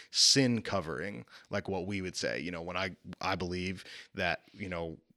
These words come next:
on the judgment day, when God looks at me, he's going to not see my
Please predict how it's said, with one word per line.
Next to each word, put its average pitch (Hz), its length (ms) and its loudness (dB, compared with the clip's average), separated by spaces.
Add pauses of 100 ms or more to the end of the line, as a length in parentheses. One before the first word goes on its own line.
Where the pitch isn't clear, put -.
(220)
on 98 120 -6
the 92 80 -4
judgment 92 380 -4
day, 90 220 -2
when 90 300 -8
God 87 280 -4
looks 90 180 -6
at - 80 -10
me, 92 120 -8
he's 92 280 -6
going 98 340 -6
to 95 200 -6 (180)
not 95 300 -4
see 98 220 0
my 80 200 -6